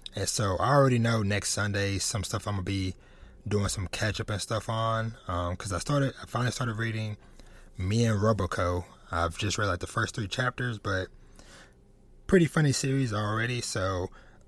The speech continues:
I was planning on, planning on, you know, doing a talk about that because that just hit its fiftieth chapter, and Black Clover just hit its three hundredth chapter celebration. And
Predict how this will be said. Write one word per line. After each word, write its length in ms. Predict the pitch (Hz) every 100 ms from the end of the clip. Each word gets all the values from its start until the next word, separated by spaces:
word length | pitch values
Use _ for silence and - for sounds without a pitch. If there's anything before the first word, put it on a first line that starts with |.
| - -
I 100 | 98
was 140 | 95
planning 300 | - 127 117
on, 320 | 117 117 117 - - - - - - - - - -
planning 300 | 123 117 104
on, 500 | 107 107 104 98 95
you 120 | 107
know, 160 | 92 92
doing 260 | 104 104
a 60 | 90
talk 280 | - 117 -
about 200 | 101 90
that 120 | 104
because 300 | 92 - 87
that 160 | 95 101
just 200 | 98 -
hit 100 | 98
its 120 | 87
fiftieth 420 | - 113 110 92
chapter, 720 | - 104 110 - 104 104 101 - - - - - - - -
and 760 | 107 98 92 90 90 87 87 92 - -
Black 260 | 85 80 -
Clover 500 | - 147 143 135 127
just 360 | 104 98 -
hit 140 | - 104
its 160 | 110 -
three 160 | 123 101
hundredth 360 | 107 98 98 - -
chapter 540 | - 127 107 - 110 104
celebration. 960 | - 120 101 107 107 101 - 107 104 95 - - - - - - - - -
And 960 | 117 117 113 110 107 104 104 101 101